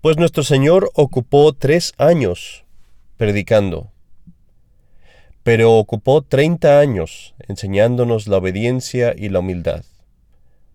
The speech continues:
siendo, como nos dice el Evangelio, sujeto a sus padres. Y si él, que tenía que hacer una acción tan importante como era salvar al mundo, predicar el Evangelio,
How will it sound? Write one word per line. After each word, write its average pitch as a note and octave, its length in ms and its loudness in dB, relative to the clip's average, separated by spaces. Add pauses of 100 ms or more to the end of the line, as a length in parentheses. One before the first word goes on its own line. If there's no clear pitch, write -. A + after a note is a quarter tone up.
(180)
siendo, C3 560 -2
como G2 240 -6
nos F#2+ 140 -4
dice G#2+ 180 -8
el G2+ 60 -4
Evangelio, A2 640 -6 (400)
sujeto C#3 760 -6 (140)
a G#2+ 100 -4
sus G#2 160 -8
padres. E2+ 640 -10 (1800)
Y C#3+ 120 -4
si D3+ 260 -2
él, E3+ 260 0
que - 140 -4
tenía B2 340 0
que C#3 100 -4
hacer C3 360 0
una D#3 240 0
acción D3+ 400 -2
tan F3+ 160 2
importante D3 680 0
como A#2 280 0
era D3 140 2
salvar C3 680 0 (100)
al A#2 160 0
mundo, A2+ 480 -2 (400)
predicar A#2+ 720 0
el A#2 160 -2
Evangelio, G2+ 720 -2